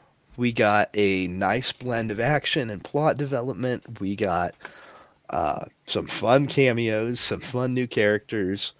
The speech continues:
We got solid action sequences, um, a-, and, and well balanced. No,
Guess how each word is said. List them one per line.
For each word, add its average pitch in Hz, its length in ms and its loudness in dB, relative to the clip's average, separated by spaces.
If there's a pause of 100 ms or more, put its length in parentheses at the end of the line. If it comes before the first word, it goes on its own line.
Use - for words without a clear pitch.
(360)
We 110 260 0
got 95 520 2 (460)
solid 123 540 6
action 95 500 0
sequences, 90 960 0 (140)
um, 80 600 -6 (1700)
a-, 113 280 6
and, 110 320 2
and 107 300 -4
well 123 260 0
balanced. 90 800 -2 (120)
No, 90 320 -6